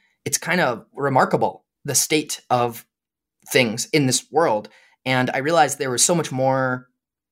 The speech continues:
to do in this domain that I actually never ended up pursuing other opportunities. I ended up staying, you know, diving deep into this very niche, kind of overlooked, often overlooked area.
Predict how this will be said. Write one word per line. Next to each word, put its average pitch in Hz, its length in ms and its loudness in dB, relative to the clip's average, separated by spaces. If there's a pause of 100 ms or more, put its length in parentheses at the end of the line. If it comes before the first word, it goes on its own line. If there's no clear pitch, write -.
(160)
to 147 100 -2
do 139 280 0
in 143 120 0
this 139 320 -2
domain 147 560 0
that 151 240 4
I 156 80 0
actually 170 480 0
never 147 320 0
ended 156 260 0
up 151 260 -2
pursuing 147 440 2
other 139 180 2
opportunities. 143 500 0
I 120 40 0
ended 131 180 2
up 127 100 0
staying, 127 600 0 (300)
you 131 100 -2
know, 110 280 2
diving 151 280 2
deep 139 260 -4 (100)
into 131 220 -2
this 127 360 0 (360)
very 147 300 0
niche, 139 480 -2
kind 135 160 -2
of 123 260 -4 (200)
overlooked, 143 600 -2
often 170 240 2
overlooked 143 480 -2
area. 151 420 0